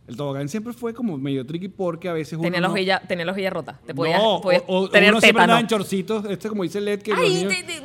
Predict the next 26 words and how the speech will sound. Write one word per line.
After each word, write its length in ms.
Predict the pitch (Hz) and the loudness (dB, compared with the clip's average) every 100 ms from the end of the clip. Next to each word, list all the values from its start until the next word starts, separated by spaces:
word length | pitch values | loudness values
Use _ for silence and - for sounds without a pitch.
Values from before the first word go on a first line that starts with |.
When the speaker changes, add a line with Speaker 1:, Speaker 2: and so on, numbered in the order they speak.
| 285 | -10
Speaker 2:
te 100 | 311 | -6
pellizcaba. 720 | 269 269 - 311 285 180 - - | -2 -2 0 6 6 6 0 -6
Speaker 1:
Y 140 | 190 | -4
no, 120 | 170 | -2
Speaker 2:
Hacía 200 | 226 220 | 2 2
Speaker 1:
y, 60 | 170 | 0
o 80 | 170 | -4
te 80 | 190 | -4
quemabas. 580 | 165 214 247 - - - | -2 0 0 -2 -6 -4
Exacto. 580 | 165 - - 349 - - - | 0 0 0 -2 -2 -6 -6
Y 100 | - | -8
no, 120 | 175 190 | -6 -4
uno 240 | 214 208 | 0 0
no 140 | 208 | 2
se 100 | 208 | 2
deslizaba 580 | 233 208 185 160 143 165 | 2 4 4 2 0 0
Speaker 2:
No 100 | 190 | 0
Speaker 1:
como 80 | 190 | 2
Speaker 2:
te 40 | |
Speaker 1:
era. 80 | 214 | 2
Speaker 2:
deslizabas, 360 | 233 220 220 262 | 0 0 0 0
te 80 | 254 | -4
quemabas 260 | 180 180 | -2 -2
las 80 | 214 | -2
piernas. 460 | 190 175 143 135 - - - | -2 -4 -4 -10 -14 -20 -6
Speaker 1:
Ok. 180 | 143 | -4